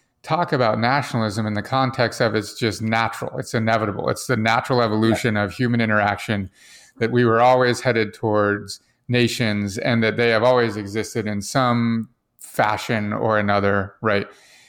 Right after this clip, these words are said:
Speaker 1: His argument is that that's absolute nonsense, that
Speaker 2: Right.
Speaker 1: nations are relatively recent in human history and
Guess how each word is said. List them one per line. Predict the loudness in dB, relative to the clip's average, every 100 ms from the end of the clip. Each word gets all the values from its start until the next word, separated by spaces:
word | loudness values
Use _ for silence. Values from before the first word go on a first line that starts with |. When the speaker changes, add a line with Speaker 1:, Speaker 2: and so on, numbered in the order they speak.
| _ _ _
Speaker 1:
His | 2 4
argument | 4 2 0
is | 0
that | 0
that's | 2 2 2
absolute | 0 0 -2
nonsense, | 0 0 0 -6 -12 0
that | 0 0 -2
Speaker 2:
Right. | 0
Speaker 1:
nations | 0 0 0 0
are | 2 2
relatively | 2 2 2 2 2
recent | 4 2 2 -2 -2
in | -2
human | -2 -2
history | -2 -4 -4 -6 -6 -8 _ _ _ _
and | -2 0 2 0 0 -2